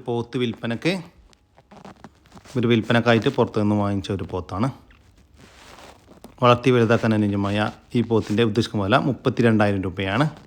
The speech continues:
സ്ഥലം വരുന്നത് കണ്ണൂർ. വളർത്താൻ അനുയോജ്യമായ ഏഴ് മാസം പ്രായമുള്ള നല്ല വളർച്ചയുള്ള ഒരു മുട്ടൻകുട്ടി വിൽപ്പനക്ക്. ഒരു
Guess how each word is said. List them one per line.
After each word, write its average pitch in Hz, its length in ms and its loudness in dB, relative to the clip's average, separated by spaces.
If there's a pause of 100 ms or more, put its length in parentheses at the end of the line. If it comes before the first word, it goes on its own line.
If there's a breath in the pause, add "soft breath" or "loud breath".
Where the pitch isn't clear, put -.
(1700)
സ്ഥലം 180 380 6
വരുന്നത് 135 320 4 (340)
കണ്ണൂർ. 127 360 4 (1000)
വളർത്താൻ 190 400 8
അനുയോജ്യമായ 147 420 4 (320)
ഏഴ് 165 260 4
മാസം 139 260 0
പ്രായമുള്ള 120 420 -2 (240)
നല്ല 151 140 4 (100)
വളർച്ചയുള്ള 127 580 0 (280)
ഒരു 139 160 2
മുട്ടൻകുട്ടി 117 420 -6
വിൽപ്പനക്ക്. 110 420 -6 (480)
ഒരു 131 80 -4